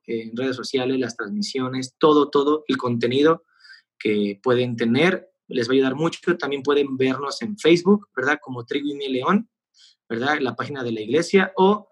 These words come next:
Ya Despega, ¿verdad? Oficial, que es la página de nuestro congreso Ya Despega para jóvenes, que va a estar increíble este año. Este, estamos definiendo nada más cómo lo vamos a realizar, ¿verdad? Pero de que estamos seguros,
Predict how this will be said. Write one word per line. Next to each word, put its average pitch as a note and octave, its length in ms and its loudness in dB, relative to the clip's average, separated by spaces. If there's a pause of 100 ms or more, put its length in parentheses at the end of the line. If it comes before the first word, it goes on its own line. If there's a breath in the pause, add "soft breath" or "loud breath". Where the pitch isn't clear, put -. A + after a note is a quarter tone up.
(140)
Ya C3+ 200 -4
Despega, F3 880 -2
¿verdad? C3+ 240 -4
Oficial, D3+ 640 -4
que - 80 -6
es A#2 80 -8
la C3 120 -8
página B2+ 340 -10
de A#2 120 -10
nuestro A2+ 280 -10
congreso A#2 580 -2
Ya A#2 100 0
Despega A#2 460 -2
para G2+ 200 -6
jóvenes, A#3 520 4 (260 soft breath)
que - 120 -4
va A#2 60 4
a - 20 -2
estar C3+ 480 -2
increíble C3 420 2
este C3 200 -2
año. E3+ 400 -2
Este, A2+ 260 -6
estamos C3 440 -6
definiendo B2+ 600 -4
nada B2+ 200 -4
más C3 420 -6
cómo C3 200 2
lo A#2+ 140 4
vamos A#2+ 340 -2
a A2 180 -2
realizar, G#2+ 600 0 (500 loud breath)
¿verdad? D#3 180 2
Pero B2+ 220 2
de B2 160 -2
que A#2 120 -8
estamos D3 340 -4
seguros, C#3+ 440 2